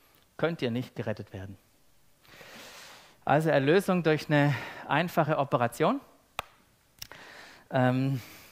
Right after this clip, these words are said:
doch es ging nicht nur einfach um eine körperliche Beschneidung. Dahinter steht ja, nimm die Kultur auf,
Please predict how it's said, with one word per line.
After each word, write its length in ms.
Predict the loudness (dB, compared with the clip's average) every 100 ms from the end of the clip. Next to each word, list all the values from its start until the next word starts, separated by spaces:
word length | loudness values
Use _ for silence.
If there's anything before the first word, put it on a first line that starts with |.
| -2
doch 120 | -2
es 60 | 2
ging 140 | 2
nicht 140 | 2
nur 120 | 2 2
einfach 260 | 2 0
um 100 | 0
eine 120 | 0
körperliche 460 | 4 4 4 2 0
Beschneidung. 460 | -2 0 0 0 -2
Dahinter 380 | 0 0 0
steht 300 | 0 2 4
ja, 80 | 4
nimm 320 | 4 6 4 0 -2
die 100 | -2
Kultur 840 | -2 -2 -2 -2 -6 2 4 6
auf, 300 | 6 4 0